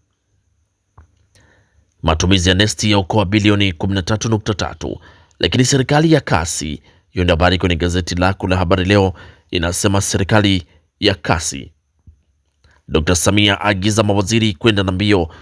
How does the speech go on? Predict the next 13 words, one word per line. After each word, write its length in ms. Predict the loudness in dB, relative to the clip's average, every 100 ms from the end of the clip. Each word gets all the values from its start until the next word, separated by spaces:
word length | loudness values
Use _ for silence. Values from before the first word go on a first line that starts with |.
| -20 -20 _
eh, 220 | -2 -2
kutafuta 500 | 0 -2 -2 0 -2
fedha 260 | 0 0 2
za 160 | 0
ndani 300 | 2 2 2
kutekeleza 760 | -2 -2 0 2 2 2 0 -2 -14 _ _
miradi. 600 | 2 2 0 -4 -12 -16 _ _ _ -8
Lakini, 260 | -4 0
ataka 440 | 2 0 0 -2 0
utu, 420 | -2 0 0 0
aonya 500 | 2 4 4 2 0 -4 -18 _ -4
watakaopandisha 1120 | -2 -2 2 2 2 -2 -2 0 0 0 -4 _ _ -2
mabega. 640 | -2 2 0 0 -4 -8